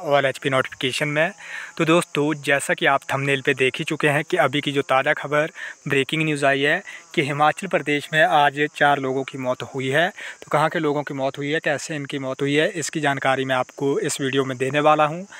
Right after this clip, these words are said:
तो वीडियो पर एंड तक बने रहिए। अगर आपने अभी तक वीडियो को शेयर नहीं किया है तो वीडियो को शेयर कर दें और चैनल पर नए हो तो सब्सक्राइब करना बिल्कुल भी ना भूलें। जिन्होंने चैनल को सब्सक्राइब कर दिया वो साथ में बेल आइकन को दबा लें ताकि आप तक मेरी हर नोटिफिकेशन सबसे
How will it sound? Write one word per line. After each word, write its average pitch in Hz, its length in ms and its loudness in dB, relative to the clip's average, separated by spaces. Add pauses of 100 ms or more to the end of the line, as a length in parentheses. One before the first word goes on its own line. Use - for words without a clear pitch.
(220)
तो 156 100 2
वीडियो 160 280 4
पर 143 400 4
एंड 139 160 -2
तक 165 240 -2
बने 147 180 0
रहिए। 143 420 -2
अगर 147 240 0
आपने 143 260 0
अभी 135 120 -2
तक 135 180 -6
वीडियो 135 220 -2
को 135 100 -8
शेयर 156 240 0
नहीं 160 160 0
किया 156 200 4
है 175 160 4 (320)
तो 147 80 -4
वीडियो 180 220 4
को 185 120 -2
शेयर 165 220 2
कर 156 180 2
दें 151 180 0
और 165 220 -4
चैनल 156 320 -2
पर 151 180 2
नए 131 160 0
हो 135 120 -4
तो 139 120 -12
सब्सक्राइब 165 540 -2
करना 135 360 0
बिल्कुल 135 300 -2
भी 151 80 0
ना 156 120 4
भूलें। 160 320 2 (420)
जिन्होंने 180 280 2
चैनल 147 300 0
को 143 220 0
सब्सक्राइब 170 560 -2
कर 143 160 0
दिया 131 220 -4
वो 139 100 -6
साथ 143 280 -2
में 139 100 -4
बेल 135 160 2
आइकन 135 280 0
को 160 100 0
दबा 135 220 4
लें 151 200 0 (320)
ताकि 170 260 2
आप 151 200 2
तक 147 180 2
मेरी 139 320 0
हर 170 240 2
नोटिफिकेशन 143 520 -2
सबसे 151 380 2